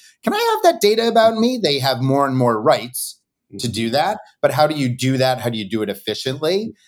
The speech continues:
Speaker 1: There, there's a lot of privacy tech there. The part that really interests me is what happens when companies are trying to create more uses for the data. They've got
Speaker 2: Mm.
Speaker 1: A I, M L driven algorithms,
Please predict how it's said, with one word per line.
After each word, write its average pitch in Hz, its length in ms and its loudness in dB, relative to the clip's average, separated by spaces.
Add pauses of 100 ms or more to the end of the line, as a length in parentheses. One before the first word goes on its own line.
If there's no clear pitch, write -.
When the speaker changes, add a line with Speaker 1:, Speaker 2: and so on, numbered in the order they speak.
(120)
Speaker 1:
There, 123 180 2
there's 123 180 0
a 127 60 -2
lot 117 180 4
of 113 120 -4
privacy 110 580 -4
tech 110 300 -6 (340)
there. 127 500 0
The 131 100 -2
part 294 360 -4
that 127 200 0 (180)
really 147 500 0
interests 127 420 -6
me 143 200 0
is 107 200 -6 (140)
what 196 160 2
happens 180 560 -2
when 120 180 0
companies 151 680 -2
are 123 100 0
trying 147 380 -2
to 139 120 -2
create 139 520 -4 (440)
more 139 220 0
uses 160 380 -2
for 165 100 -4
the 147 120 -4
data. 143 340 -4 (400)
They've 113 160 -2
got 107 300 2
Speaker 2:
Mm. 87 160 -14 (100)
Speaker 1:
A 143 220 2
I, 131 280 4
M 127 160 0
L 113 160 0
driven 104 480 -2
algorithms, 139 680 0